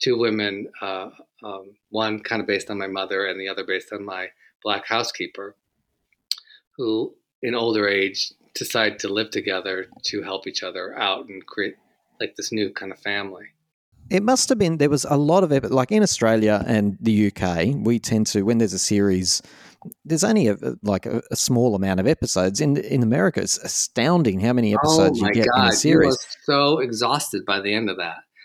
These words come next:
Speaker 1: I mean,
Speaker 2: Yeah, I was about to
Speaker 1: you
Speaker 2: say, what is that like, writing episode after episode?
Speaker 1: Well, the good thing is when residuals come. The bad thing, especially something
Speaker 2: <laughs>
Speaker 1: like Gilmore Girls, where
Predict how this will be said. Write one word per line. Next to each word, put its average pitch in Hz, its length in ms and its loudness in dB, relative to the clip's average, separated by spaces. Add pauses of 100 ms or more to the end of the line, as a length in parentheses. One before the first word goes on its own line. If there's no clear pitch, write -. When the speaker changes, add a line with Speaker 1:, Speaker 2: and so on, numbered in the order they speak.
(300)
Speaker 1:
I 110 60 -4
mean, 110 260 0
Speaker 2:
Yeah, 202 100 4
I - 20 4
was 170 80 4
about 214 160 2
to - 20 2
Speaker 1:
you - 60 6
Speaker 2:
say, 220 120 4
what 208 200 4
is 240 160 0
that 285 140 0
like, 240 400 2
writing 160 680 2
episode 156 520 0
after 123 260 -2
episode? 170 560 0
Speaker 1:
Well, 147 180 4
the 139 100 2
good 180 240 2
thing 135 180 2
is 123 120 -4
when 120 160 0
residuals 110 600 -2
come. 92 360 -6
The 104 80 -6
bad 123 400 0
thing, 101 240 -4
especially 120 400 -2
something 104 500 -2
Speaker 2:
<laughs> - 40 -12
Speaker 1:
like 98 320 -2 (480)
Gilmore 147 400 2
Girls, 101 500 0
where 113 480 0